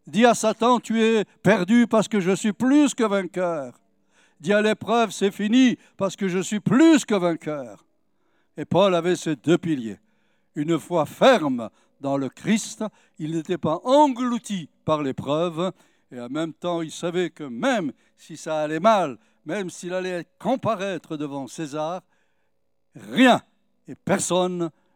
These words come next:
ne pourra le séparer de l'amour de Dieu manifesté en Jésus-Christ. Amen. Préparé et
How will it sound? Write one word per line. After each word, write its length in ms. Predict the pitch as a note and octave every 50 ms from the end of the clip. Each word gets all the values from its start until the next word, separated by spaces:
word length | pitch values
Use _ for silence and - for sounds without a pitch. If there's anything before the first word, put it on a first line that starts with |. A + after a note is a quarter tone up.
| _ _
ne 120 | C#3 B2 A#2
pourra 380 | _ - D3 C#3+ C#3 D3 D3
le 140 | C#3+ B2+ A#2+
séparer 720 | - - - - E3 - D#3 C3+ A#2 B2 C#3 C#3 C#3 C3+ _ _ _ _ _ _ _ _
de 60 | - B2+
l'amour 440 | B2+ A#2+ A2+ A2+ A#2 B2+ B2+ A2+
de 140 | G#2 A#2+ A2+
Dieu 340 | G2 - A2 A2+ A2+ A#2 G#2+ _ _ _ _ _ _ _
manifesté 640 | A2+ A2 A2 G#2+ G#2 - - A2+ G2+ - - _ A#2
en 120 | G2+ G2
Jésus-Christ. 840 | F#2+ F2 F#2+ F2 G#2 G2 _ - - C#2+ - - - - _ _ _ _ _ _ _ _ _ _ _ _ _ _ _ _ _ _
Amen. 460 | - A#2+ A#2 A#2+ C3+ C#3+ D3 D3+ D3+ D3 _ _ _ _ _ _ _ _ _ _ _ _ _ _ _
Préparé 920 | - - - A#2+ D3+ E3+ _ - D3+ D3 C#3 C#3+ D#3 E3 F3 F#3 G3 G3+ F#3+ _ _ _ _ _ _ _ _ _ _
et 200 | C#3 C3 C#3+